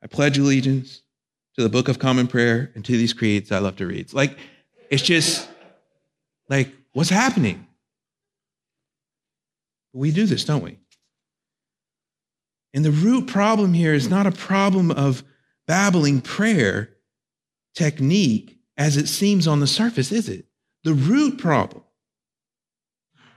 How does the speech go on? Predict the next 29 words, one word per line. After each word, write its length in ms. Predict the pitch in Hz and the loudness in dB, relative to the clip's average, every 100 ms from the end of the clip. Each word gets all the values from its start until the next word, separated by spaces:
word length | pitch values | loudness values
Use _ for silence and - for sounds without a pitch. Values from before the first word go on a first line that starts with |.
| _ | _
or 120 | 131 | -2
to 60 | 139 | -2
put 200 | 135 196 | 0 0
it 100 | 175 | 2
another 320 | 160 165 165 | 2 2 2
way, 380 | 120 110 101 98 _ _ _ _ _ _ _ _ _ _ _ | 2 0 -4 -12 _ _ _ _ _ _ _ _ _ _ _
the 180 | - 208 | -2 -2
problem 460 | - 95 - - - _ _ | 0 -4 -6 -16 -20 _ _
is 120 | 120 | -6
a 60 | 127 | -6
problem 480 | - 156 175 147 | -4 -2 0 0
of 100 | 123 | 0
theology. 880 | 110 - - 107 107 151 127 - - _ _ | -4 -10 -4 -4 -4 -6 -8 -12 -20 _ _
You 80 | 127 | -12
say, 200 | - 120 | -2 0
"I'm 160 | 123 | 2
not 240 | 160 - - | 0 -2 -4
into 220 | 127 131 | -2 -2
theology." 580 | - 110 101 120 101 78 | -2 -4 -2 -4 -6 -6
Everyone's 460 | - 190 226 143 110 | -4 -2 0 0 0
into 140 | 101 | -2
theology. 440 | - 107 98 - - _ _ - | -6 -12 -14 -16 -20 _ _ -2
We 100 | 190 | 0
have 120 | 175 | 2
theology 480 | 147 170 202 147 120 | 0 2 2 2 0
flowing 360 | - 175 196 | 0 0 2
from 140 | 185 185 | 2 2
our 100 | 180 | 2
fingertips. 760 | 226 240 170 - - - - | 0 0 -2 -6 -18 -20 -20